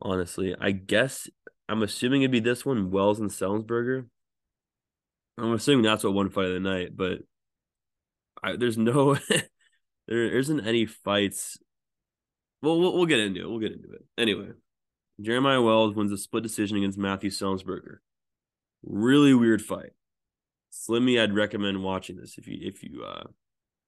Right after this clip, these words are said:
if you haven't, um, or when you get the chance. So, play by play. Selmsberger comes out, you know, also, real quick stat about Selmsberger, he's the second fighter ever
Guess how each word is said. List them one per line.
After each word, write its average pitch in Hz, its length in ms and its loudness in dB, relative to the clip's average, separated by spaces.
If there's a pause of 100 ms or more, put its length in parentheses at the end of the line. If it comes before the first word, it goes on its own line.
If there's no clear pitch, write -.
(440)
if - 60 -20
you 98 80 -8
haven't, 92 420 -8 (1040)
um, 92 760 -4 (100)
or 101 120 0
when 101 100 2
you 98 80 0
get - 80 -10
the - 60 -14
chance. 95 400 -4 (420)
So, - 340 -2 (1160)
play 120 140 4
by 110 180 6
play. 101 280 0
Selmsberger 131 600 4
comes 113 260 2
out, 95 380 2 (580)
you 101 120 -6
know, 95 180 -4
also, 151 480 -2 (640)
real 143 160 0
quick 147 180 -4
stat 117 200 2
about 104 140 2
Selmsberger, 98 680 -2
he's 120 360 -4
the 113 200 -2 (160)
second - 440 -4
fighter 101 600 0 (540)
ever 98 600 0